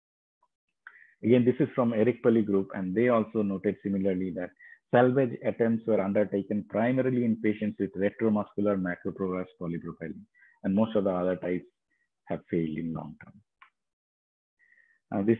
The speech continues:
uh, to end this, a few interesting cases. This is one case wherein there is a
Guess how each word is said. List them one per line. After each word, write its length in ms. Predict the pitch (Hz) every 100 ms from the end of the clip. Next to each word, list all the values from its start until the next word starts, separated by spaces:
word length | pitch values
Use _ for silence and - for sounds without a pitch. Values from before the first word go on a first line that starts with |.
| -
uh, 460 | 123 117 104 101 95
to 160 | 110 107
end 180 | 110 110
this, 140 | 107 -
a 40 | -
few 200 | 113 101
interesting 420 | 95 107 - 107
cases. 320 | 110 104 113
This 160 | 104 113
is 140 | 98
one 240 | 101 95
case 220 | - 101 101
wherein 400 | 98 95 92 92
there 160 | 95 92
is 100 | 87
a 120 | 87